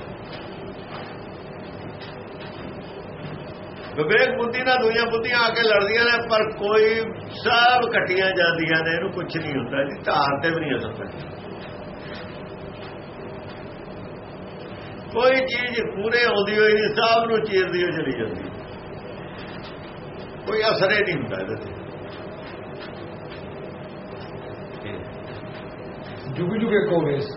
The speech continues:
Speaker 1: ਜੁਗ ਜੁਗ ਏਕੋ ਵੇਸ। ਜੁਗ ਜੁਗ ਲਫ਼ਜ਼ ਓਨਾ ਚਿਰ ਆਊਗਾ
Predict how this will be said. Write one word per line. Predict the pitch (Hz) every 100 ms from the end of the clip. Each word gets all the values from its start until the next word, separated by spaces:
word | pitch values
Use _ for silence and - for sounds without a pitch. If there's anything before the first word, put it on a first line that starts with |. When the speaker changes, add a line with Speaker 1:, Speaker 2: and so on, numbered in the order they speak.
| -
Speaker 1:
ਜੁਗ | 233 254
ਜੁਗ | 254 233
ਏਕੋ | 220 - 151
ਵੇਸ। | 110 196 - - - - - - - - - - - - - - 165 165 151 - 143 - - - - -
ਜੁਗ | 214 220 226
ਜੁਗ | 233 233 226 220 - - 143
ਲਫ਼ਜ਼ | 160 156 175 202 190 143 147
ਓਨਾ | 151 160 175
ਚਿਰ | 180 175 156
ਆਊਗਾ | 110 101 95